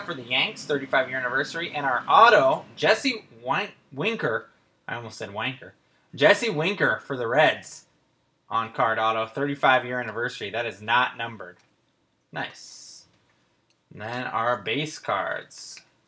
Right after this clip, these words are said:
All right. Put the rest of our base cards over here. Move a little bit of them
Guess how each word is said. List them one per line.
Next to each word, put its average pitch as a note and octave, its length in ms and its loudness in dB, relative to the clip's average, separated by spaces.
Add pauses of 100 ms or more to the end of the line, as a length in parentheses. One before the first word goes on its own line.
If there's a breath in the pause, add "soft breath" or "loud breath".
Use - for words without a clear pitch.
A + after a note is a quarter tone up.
(140)
All C3 100 -10
right. C3+ 340 0 (2000 soft breath)
Put - 240 -10
the - 60 -20 (180)
rest - 380 -4
of C#3 100 -6
our B2 160 -2
base C#3+ 380 -2
cards E3 800 2 (1400)
over C3 360 -12
here. F#3+ 480 -2 (1500)
Move E3 520 -12 (340)
a - 60 -16
little C3+ 260 -10
bit C#3 220 -12 (400)
of C3+ 100 -18
them C#3+ 300 -16